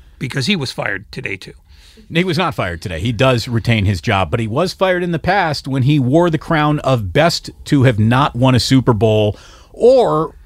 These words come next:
Speaker 2: you know, by negative Philadelphia fans saying, "We have to get rid of him because that guy just is never going to be able to win the big one." And there was enough coming up short in Philadelphia who, where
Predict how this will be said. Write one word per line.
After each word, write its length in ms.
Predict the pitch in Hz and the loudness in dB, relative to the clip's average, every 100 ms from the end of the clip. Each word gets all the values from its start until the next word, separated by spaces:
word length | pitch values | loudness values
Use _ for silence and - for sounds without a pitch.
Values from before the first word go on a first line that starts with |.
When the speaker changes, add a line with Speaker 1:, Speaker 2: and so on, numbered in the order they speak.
| - - | -20 -2
Speaker 2:
you 100 | 170 | 2
know, 140 | 135 | 2
by 240 | 107 135 139 | 2 2 4
negative 540 | 117 143 226 214 87 | 6 6 4 0 -4
Philadelphia 580 | - 113 110 101 107 98 | -4 0 2 0 0 -2
fans 380 | - 110 101 92 | -2 -2 -2 -2
saying, 260 | 120 104 | -4 -4
"We 180 | 98 131 | -4 -4
have 280 | 98 147 - | -2 -2 -4
to 80 | 135 | -4
get 200 | 123 113 | -4 -2
rid 140 | 123 | -4
of 120 | 107 | -2
him 180 | 113 104 | -2 -2
because 580 | 98 92 120 101 98 - - _ _ - | -4 -2 0 0 0 -8 -16 _ _ -12
that 360 | 85 120 123 | -6 -6 -6
guy 420 | 101 98 92 90 - - - | -6 -4 -4 -6 -12 -20 -16
just 260 | - 113 - | -6 -6 -4
is 180 | 110 85 | -6 -4
never 460 | 107 113 120 110 | -2 0 0 0
going 260 | 104 110 101 | -2 -2 -2
to 60 | 98 | -2
be 180 | 98 | 0
able 140 | 95 95 | 0 0
to 40 | |
win 180 | 92 95 | 0 0
the 60 | 87 | 0
big 200 | 87 78 | -2 -6
one." 220 | - - - - - - - - - - | -10 -14 -18 -20 -20 -20 -20 -20 -20 -14
And 560 | - 170 175 170 160 113 | -4 0 4 4 4 2
there 180 | 160 190 | 2 2
was 200 | 202 165 | 2 0
enough 360 | 175 165 170 | 0 2 0
coming 320 | - 160 160 | 0 -2 0
up 140 | 156 151 | 0 -2
short 400 | - 143 139 - - | 2 4 4 0 -2
in 140 | 143 | 0
Philadelphia 840 | 135 143 131 117 110 104 117 117 117 | 2 2 2 2 2 0 0 2 4
who, 240 | 127 127 - - | 4 2 -4 -2
where 280 | 160 143 | 2 2